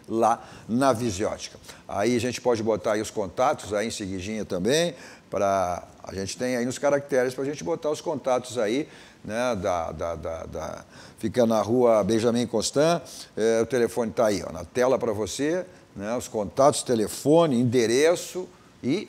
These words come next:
lá aceita todas as bandeiras de cartões. Visiótica, óculos e acessórios. Nossos dois toques também para Gimo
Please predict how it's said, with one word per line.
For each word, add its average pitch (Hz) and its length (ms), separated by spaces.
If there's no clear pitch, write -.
lá 135 400
aceita 131 500
todas 185 280
as 165 100
bandeiras 127 420
de - 60
cartões. 87 540
Visiótica, 151 800
óculos 175 640
e 151 220
acessórios. 104 720
Nossos 143 260
dois 143 160
toques 156 260
também 143 180
para 147 300
Gimo 98 640